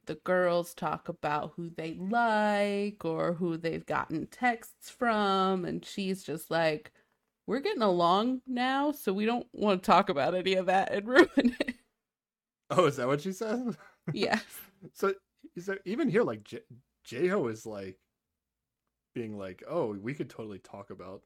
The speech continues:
Speaker 2: like, who's, like, the texts we get," and, like, I, I,
Speaker 1: Yeah.
Speaker 2: I think at th-, at this point, the texts are still anonymous, right?
Speaker 1: Yes.
Speaker 2: There's, like, a la-, at some point, they, they, like, briefly mention it, but I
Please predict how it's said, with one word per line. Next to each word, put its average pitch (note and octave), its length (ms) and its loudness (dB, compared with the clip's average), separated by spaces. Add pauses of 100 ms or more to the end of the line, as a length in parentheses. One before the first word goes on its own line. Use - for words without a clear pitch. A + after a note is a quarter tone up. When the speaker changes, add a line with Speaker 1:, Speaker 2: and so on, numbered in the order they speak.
(120)
Speaker 2:
like, F#2+ 180 -16
who's, G#2 280 -16 (360)
like, F#2 200 -14
the G2+ 80 -14
texts - 360 -16
we F#2+ 80 -16
get," F#2 260 -12
and, G2 140 -18
like, F2 260 -20 (160)
I, C#3 40 -4 (200)
I, B2 160 -14
Speaker 1:
Yeah. - 280 -8 (1160)
Speaker 2:
I B2 80 -6
think C#4 240 -6
at G3+ 180 -4
th-, F3 140 -12
at C3 120 -4
this G3 100 0
point, D#3+ 320 -2 (120)
the A#2 80 -6
texts C#3 280 -8
are A2+ 60 -6
still G#2+ 200 -10
anonymous, F2+ 520 -14
right? F2 240 -16 (680)
Speaker 1:
Yes. - 260 -8 (320)
Speaker 2:
There's, C3 180 -6
like, G3+ 100 -2
a G3 60 2
la-, A#2+ 360 0
at A2 100 -10
some G#3 260 -2
point, C3 400 -6 (400)
they, G2+ 520 -10 (400)
they, A2+ 100 -10
like, E3 160 -6 (220)
briefly G2+ 360 -14
mention F#2 340 -16
it, A2+ 160 -14
but G2 100 -12
I F#2 100 -14